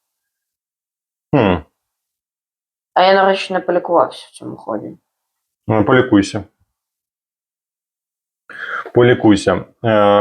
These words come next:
Speaker 1: раз, два, приходить Геральт і буде атакувати Лешого.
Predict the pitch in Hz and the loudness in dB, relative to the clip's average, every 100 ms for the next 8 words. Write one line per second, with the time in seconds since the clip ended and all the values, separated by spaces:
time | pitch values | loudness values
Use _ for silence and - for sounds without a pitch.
0 | 104 117 117 110 - - 101 104 117 113 | 2 0 4 2 0 -10 -6 2 2 2
1 | 127 - 120 110 104 135 139 143 - 143 | -2 0 0 0 2 2 2 0 -4 -4
2 | 135 127 143 139 131 127 - 113 110 107 | -4 -2 0 2 2 2 2 4 4 2
3 | 104 98 90 95 87 92 | 0 0 -2 -6 -4 -6